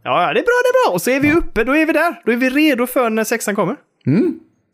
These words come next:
Speaker 1: Det är
Speaker 2: Och
Speaker 1: så
Speaker 2: det är
Speaker 1: jävla
Speaker 2: ju,
Speaker 1: gött.
Speaker 2: och det är gött hur tight ettan känns. För det kommer ju bara bli tightare och tightare rent gameplaymässigt också. För det är ju,
Speaker 1: Ja, fast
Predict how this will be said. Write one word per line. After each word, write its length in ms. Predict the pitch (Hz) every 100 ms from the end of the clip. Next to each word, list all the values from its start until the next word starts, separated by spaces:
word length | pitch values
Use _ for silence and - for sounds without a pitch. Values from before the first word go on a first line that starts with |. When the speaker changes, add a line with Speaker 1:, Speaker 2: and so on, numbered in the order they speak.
| _ -
Speaker 1:
Det 80 |
är 40 | 127
Speaker 2:
Och 60 |
Speaker 1:
så 60 | 143
Speaker 2:
det 60 | 156
är 60 |
Speaker 1:
jävla 140 | 151 151
Speaker 2:
ju, 220 | 147 143
Speaker 1:
gött. 80 | 139
Speaker 2:
och 80 | 147
det 80 |
är 140 | 135 127
gött 260 | 202 -
hur 60 | 170
tight 400 | - 180 185 185
ettan 360 | - - 143 175
känns. 280 | 113 - -
För 120 | 113
det 40 |
kommer 200 | 110 120
ju 60 | 117
bara 220 | 113 127
bli 120 | 143
tightare 680 | 123 - 107 92 113 107 107
och 140 | 123 117
tightare 420 | 113 95 117 127
rent 220 | 110 113
gameplaymässigt 640 | 110 101 101 101 98 104
också. 220 | 95 -
För 120 | 117 101
det 100 | 104
är 100 | 95
ju, 180 | 123 139
Speaker 1:
Ja, 140 | 208
fast 180 | 277